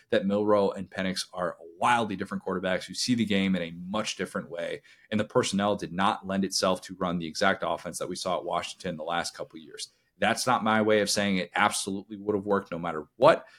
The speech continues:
There just could have been some growing pains. And in reality, there could still be some growing pains with a new play caller that isn't Ryan Grubb. I suppose that's a good thing that even without Grubb, I know that Milroe's play caller, whoever that ends up being,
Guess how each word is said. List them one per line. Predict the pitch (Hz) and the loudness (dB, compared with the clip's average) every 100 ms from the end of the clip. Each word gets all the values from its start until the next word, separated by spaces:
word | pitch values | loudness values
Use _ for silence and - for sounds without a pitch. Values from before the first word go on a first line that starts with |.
| _ _ | _ _
There | 131 143 | 4 6
just | 147 | 4
could | - 143 | 2 4
have | |
been | 135 | 2
some | 127 127 | 0 -2
growing | 113 110 107 | 4 4 4
pains. | 113 107 104 - | 0 -2 -2 -4
And | 110 | -4
in | 110 | -2
reality, | - 240 175 117 | 2 4 4 4
there | 104 110 | 2 0
could | 123 | -2
still | - 139 143 | 0 2 0
be | - 123 | 2 0
some | 127 120 | 2 -2
growing | 95 101 104 98 | 2 2 4 0
pains | 104 98 95 - _ _ | -2 -2 -2 -6 _ _
with | 101 120 120 120 | 0 0 0 -2
a | 110 | 0
new | 104 101 | 2 0
play | - 101 | 0 0
caller | - 95 92 90 | 0 0 2 2
that | 95 - | -2 -2
isn't | 101 98 98 - | -4 -2 -4 -6
Ryan | 92 87 82 85 | -4 -4 -4 -6
Grubb. | - - - _ _ _ 101 | 0 0 -2 _ _ _ 0
I | |
suppose | 123 143 135 117 107 | 0 2 0 0 2
that's | 104 - | 0 -2
a | |
good | - 113 | -2 -2
thing | - 95 92 | 0 0 2
that | 90 - - _ _ | 0 -2 -12 _ _
even | 165 180 180 | 0 4 4
without | 147 101 110 104 | 4 4 2 2
Grubb, | 104 107 117 135 - - | 2 2 2 -2 -10 2
I | 117 139 | 4 4
know | 127 135 175 175 101 90 90 95 _ _ _ | 2 0 4 6 6 4 2 -2 _ _ _
that | 110 104 | 0 4
Milroe's | 127 143 135 120 - | 6 6 8 4 2
play | - 110 101 | 2 2 2
caller, | 92 82 82 | 0 0 -2
whoever | 82 107 131 139 | -4 2 2 4
that | 123 113 | 4 4
ends | 107 101 | 4 2
up | 85 | 0
being, | 101 101 90 85 | 0 0 0 -4